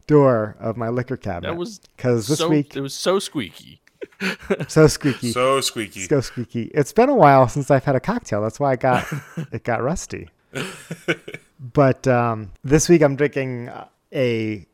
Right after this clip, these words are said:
Speaker 1: cocktail I found on Reddit. This is from the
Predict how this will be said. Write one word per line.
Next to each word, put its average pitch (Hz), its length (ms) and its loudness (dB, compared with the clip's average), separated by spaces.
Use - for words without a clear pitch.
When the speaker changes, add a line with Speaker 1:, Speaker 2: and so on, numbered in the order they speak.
Speaker 1:
cocktail 175 380 0
I 190 120 0
found 185 260 -2
on 196 140 -4
Reddit. 131 600 -2
This 139 260 -6
is - 180 -6
from 139 220 -4
the 120 280 0